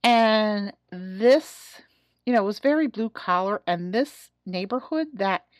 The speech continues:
he chose to live in was, I'm gonna say it was probably upper middle class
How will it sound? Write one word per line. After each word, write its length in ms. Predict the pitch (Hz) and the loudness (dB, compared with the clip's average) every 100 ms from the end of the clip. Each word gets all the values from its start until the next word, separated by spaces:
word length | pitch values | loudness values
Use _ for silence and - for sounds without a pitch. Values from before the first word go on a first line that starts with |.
| _ _ _ _ _ _ | _ _ _ _ _ _
he 320 | _ - 220 | _ -6 -4
chose 380 | 220 - 208 208 | -4 -4 -4 -4
to 80 | - | -6
live 280 | 170 160 185 | -4 -4 -2
in 260 | 262 320 - _ _ | -4 -4 -12 _ _
was, 580 | 196 185 180 175 175 - _ _ _ _ _ _ _ _ _ _ _ _ _ | -8 -2 0 0 -4 -18 _ _ _ _ _ _ _ _ _ _ _ _ _
I'm 140 | 294 370 | -10 -8
gonna 180 | 427 | -8
say 360 | 359 - 254 247 | -8 -4 -2 -2
it 100 | - | -4
was 260 | 202 196 - - | -8 -8 -12 -20
probably 720 | - 208 190 226 240 233 - | -14 -10 -8 -8 -6 -8 -6
upper 280 | - - 226 208 | -8 -8 -10 -6
middle 320 | 185 175 202 | -6 -6 -10
class 920 | - - 214 226 226 - - - - | -14 -10 -6 -6 -10 -16 -20 -20 -20